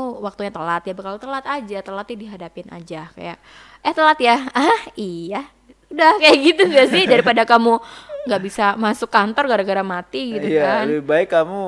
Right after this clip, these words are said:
Speaker 2: nggak masuk kantor gara-gara telat kayak gitu
Speaker 1: Iya.
Speaker 2: kan ya. Atau
Speaker 1: Waktu
Speaker 2: nggak
Speaker 1: itu
Speaker 2: masuk
Speaker 1: juga
Speaker 2: kelas gara-gara
Speaker 1: soalnya
Speaker 2: telat.
Speaker 1: itu serem banget tuh temennya omku, kerja di Pemkot kan. Terus dia tuh udah kayak jadi tulang punggung keluarga gitu, karena orang tuanya udah tua banget.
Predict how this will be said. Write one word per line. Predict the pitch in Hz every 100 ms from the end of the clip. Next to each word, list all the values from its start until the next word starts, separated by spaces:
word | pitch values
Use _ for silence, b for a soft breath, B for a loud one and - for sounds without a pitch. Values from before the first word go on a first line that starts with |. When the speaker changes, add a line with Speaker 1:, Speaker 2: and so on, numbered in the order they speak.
| 160
Speaker 2:
nggak | 143 143
masuk | 143 156
kantor | 147 139 143 147 139
gara-gara | 131 123 127
telat | 175 180 156
kayak | - - 226
gitu | 247
Speaker 1:
Iya. | 247
Speaker 2:
kan | 240 226
ya. | 220 214 - b b b
Atau | -
Speaker 1:
Waktu | 220
Speaker 2:
nggak |
Speaker 1:
itu | 262
Speaker 2:
masuk | 330 285
Speaker 1:
juga | 262
Speaker 2:
kelas | 262
gara-gara | - 254
Speaker 1:
soalnya | 202 226
Speaker 2:
telat. | 254 262
Speaker 1:
itu | 285 208
serem | 226 226 208
banget | 202 220 240 -
tuh | 247 226
temennya | 214 202 202 196 190
omku, | 202 196 214 214 202 190 175 196
kerja | 185 180
di | 180
Pemkot | 185 180 185 190 -
kan. | - 170 170 175 196 b b b b
Terus | - 214 220
dia | - 202
tuh | 202 240
udah | 220 208 208
kayak | 208 196 190
jadi | 190 190 190 - _
tulang | - 202 190
punggung | 190 185 185
keluarga | 185 180 175 170 180 175
gitu, | 180 175 - 165
karena | 160 170 175
orang | 185 180
tuanya | 175 185
udah | 180
tua | - 175 170
banget. | 170 160 180